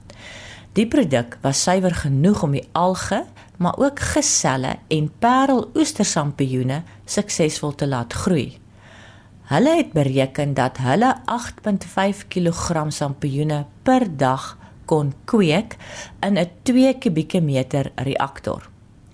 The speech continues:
Dis glo meer as 'n derde van die kos wat 'n ses-lid bemanning vir hulle diepruimtereis per dag sou benodig.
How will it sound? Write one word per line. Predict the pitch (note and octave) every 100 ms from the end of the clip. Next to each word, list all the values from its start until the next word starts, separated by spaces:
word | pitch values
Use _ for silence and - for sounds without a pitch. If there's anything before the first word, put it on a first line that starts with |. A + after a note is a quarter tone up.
| - - - -
Dis | F#3 C#4 -
glo | - C4+ D4+
meer | G#3+ D#3+ E3+ D3+ - -
as | D3+ D#3
'n | C3+
derde | B2 B2 C#3 E3 F#3+
van | -
die | D#3+ - -
kos | - F#3 D4+ -
wat | D3 D3
'n | A#2
ses-lid | - - G#3 A#3+ F3 D#3+ D#3
bemanning | C#3+ C#3 A#2 B2+ D#3 E3+
vir | - D#3+
hulle | C3+ D3 G#3 D3
diepruimtereis | F#3 - C#3 C3 C3+ D3+ B2+ A#2 C#3 - - - - -
per | G#3+ F3+
dag | C#3 B2+ -
sou | - C3+ C3
benodig. | C3 C3 C#3 C#3 - -